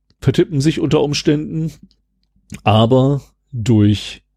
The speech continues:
die Möglichkeit, über Postleitzahl und Geburtsdatum reinzukommen, ähm, schließt man sich damit nicht aus seinem Konto aus. Ähm, Passwort- und pin-Änderung im Web-ui werden auch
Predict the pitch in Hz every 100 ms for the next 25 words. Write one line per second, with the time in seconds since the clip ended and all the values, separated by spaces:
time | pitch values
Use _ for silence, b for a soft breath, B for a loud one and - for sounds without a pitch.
0 | - 107 107 107 104 - 107 104 101 -
1 | - - 104 104 107 107 110 107 101 104
2 | 95 104 110 - 113 - 107 110 107 107
3 | 117 - - 120 117 113 117 b b b
4 | b b - 107 101 107 107 104 104 -
5 | - 131 139 127 117 110 - 107 113 127
6 | 113 - 107 113 107 104 104 104 104 -
7 | - 110 190 - - _ b b b b
8 | b b - 117 120 131 160 - 156 -
9 | 170 202 180 180 - 151 151 131 135 139
10 | 127 120 147 - 147 147 - - 120 127
11 | 110 117 -